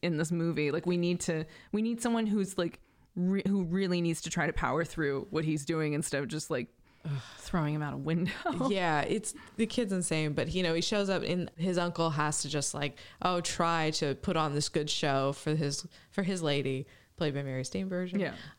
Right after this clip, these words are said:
Speaker 2: And just, like, you know, try to get through it. But it, it all falls apart because this kid is insane and it just gets worse and worse and worse.
Speaker 1: Mm-hmm.
Speaker 2: And it all ends at this place, Dinosaur World, the place where Clifford wants to go the whole time. And there's this big climactic scene. And it's actually, as far as practical effects go, that was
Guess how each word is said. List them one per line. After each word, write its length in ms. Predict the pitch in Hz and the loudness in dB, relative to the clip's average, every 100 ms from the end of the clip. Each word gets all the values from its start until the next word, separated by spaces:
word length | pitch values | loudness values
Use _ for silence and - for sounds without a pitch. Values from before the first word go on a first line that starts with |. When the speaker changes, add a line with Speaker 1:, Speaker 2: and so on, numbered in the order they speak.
| - | -4
Speaker 2:
And 580 | 156 165 160 156 156 - | 0 2 2 0 -2 -2
just, 200 | 277 277 | -2 0
like, 200 | 302 - | -2 0
you 120 | 311 | -2
know, 100 | 208 | 0
try 180 | - 202 | 0 0
to 80 | |
get 180 | 190 170 | 2 0
through 180 | - 165 | 0 2
it. 240 | 123 113 - | 2 0 0
But 300 | 170 160 - - - _ | 0 -2 -6 -20 -20 _
it, 140 | - 85 175 | -2 0 2
it 40 | |
all 220 | 190 190 | 2 2
falls 320 | 185 - 165 156 | 0 2 2 2
apart 380 | 147 170 147 | 0 2 2
because 200 | 151 156 | 2 0
this 100 | 147 | 0
kid 260 | - - 147 | -2 -2 0
is 220 | - 147 | 0 -2
insane 540 | - 143 175 151 135 131 | -4 -2 0 2 2 0
and 80 | 131 | -2
it 40 | |
just 200 | 131 - | -4 -4
gets 200 | 143 - | -6 -4
worse 300 | 147 143 - | -2 -2 -2
and 80 | - | -4
worse 240 | 139 - | -4 -4
and 120 | - 160 | -4 0
worse. 300 | 196 190 175 | 2 2 0
Speaker 1:
Mm-hmm. 100 | 151 - - | -4 -12 -4
Speaker 2:
And 120 | 180 | 0
it 80 | 180 | 2
all 220 | 175 165 - | 2 2 2
ends 360 | 156 147 147 - | 0 0 -2 -4
at 100 | 151 | -4
this 160 | 151 143 | -2 -4
place, 280 | 143 139 | -4 -4
Dinosaur 520 | - 190 185 185 160 160 | 0 2 2 0 0 2
World, 360 | 156 151 151 | 2 2 0
the 60 | 156 | -4
place 360 | - 143 151 | -2 0 0
where 300 | 139 143 143 143 - | 0 0 0 -4 -10
Clifford 280 | - 165 139 | -4 -2 0
wants 240 | 147 139 - | 0 0 -2
to 40 | |
go 240 | 139 135 131 | 0 2 2
the 80 | 143 | -2
whole 240 | - 135 | -4 -6
time. 420 | - 202 190 180 | -2 0 2 2
And 80 | 170 | 2
there's 120 | 147 | 0
this 120 | 139 | -2
big 280 | - 202 190 | -2 0 0
climactic 680 | - 185 156 143 135 - 123 | -2 -2 2 0 0 -2 -2
scene. 400 | - 123 123 127 | -2 -2 -4 -4
And 220 | 143 143 | -6 -4
it's 180 | - - | -2 0
actually, 400 | 302 381 285 196 | 0 0 -2 0
as 140 | 165 | 0
far 160 | - 269 | 0 0
as 80 | 285 | 0
practical 480 | - 190 202 - 147 | 2 0 0 -2 -2
effects 380 | - 185 202 - | 0 0 -2 -4
go, 260 | - - | -4 -4
that 160 | - 85 | -4 -4
was 180 | 277 269 | -4 -8